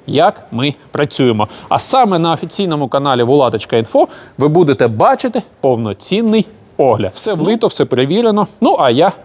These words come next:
буду вам це все показувати онлайн. Саме хвилинка довіри — це можливість побачити своє замовлення на відстані. Вперед! Покажу відразу, наскільки зручно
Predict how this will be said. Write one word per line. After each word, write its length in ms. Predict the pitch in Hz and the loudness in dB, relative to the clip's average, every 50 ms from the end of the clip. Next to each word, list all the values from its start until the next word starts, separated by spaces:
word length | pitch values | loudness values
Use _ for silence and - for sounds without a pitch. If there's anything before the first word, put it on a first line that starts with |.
| - | -4
буду 240 | 131 151 165 156 143 | 0 0 2 2 2
вам 200 | 135 147 160 170 160 | 2 2 0 -2 -4
це 140 | - - 117 | -4 -6 -4
все 200 | - - 170 170 | -2 -2 -2 0
показувати 680 | - 160 - - 151 160 151 160 143 143 139 - 151 - - - - - _ _ - | 0 -2 -2 0 0 0 2 2 0 0 0 -2 -4 -6 -6 -20 -20 -20 _ _ 0
онлайн. 760 | - 214 240 240 220 - - - - - 147 156 135 120 101 - | 2 2 2 2 -2 -6 -14 -14 -6 -2 0 0 0 0 -2 -6
Саме 300 | - - - 220 214 175 | -8 -4 -2 -2 -2 -4
хвилинка 420 | - - 156 156 160 147 123 - 117 | -4 -4 -2 0 0 -2 -2 -2 -2
довіри — 320 | 123 135 170 240 269 208 | -2 -2 -2 -2 -4 -6
це 140 | - - 156 | -4 -4 -4
можливість 480 | 135 135 135 117 151 165 151 123 - | -2 0 0 2 4 2 2 2 0
побачити 460 | - 139 135 170 165 143 - - 131 - - - - - | -2 -2 0 0 0 0 0 -4 -8 -8 -8 -20 -20 -16
своє 340 | - - - 147 143 139 131 | -10 -4 0 2 2 2 2
замовлення 640 | 113 113 110 131 180 240 269 233 208 196 196 196 - - - - - | 2 2 0 2 2 2 2 2 2 2 0 -2 -4 -8 -12 -16 -8
на 200 | - 127 180 240 226 - - - - | -4 -2 -2 -2 -4 -6 -14 -12 -6
відстані. 440 | 143 151 151 - - 123 117 117 113 - - - - - - - | -4 -4 -4 -2 -4 -4 -2 -2 -4 -6 -8 -8 -4 -4 -2 0
Вперед! 400 | - 208 190 185 175 180 208 226 - - - - - - - - - - - | 0 0 2 2 2 2 2 2 0 0 -2 -2 -2 -2 -2 -2 -2 0 2
Покажу 460 | - - - 302 330 349 330 240 262 285 | 2 2 4 6 6 6 6 4 4 2
відразу, 520 | 247 294 254 302 311 339 339 254 269 262 | 2 2 2 4 4 4 4 4 4 2
наскільки 460 | 247 262 247 - - 311 302 - 320 294 247 - - - - - 165 156 | 2 2 2 2 0 0 2 4 4 4 4 2 0 -2 0 0 0 0
зручно 720 | 208 262 320 339 349 277 - - 233 247 277 269 247 196 | 2 4 4 4 4 4 2 0 2 2 4 4 4 4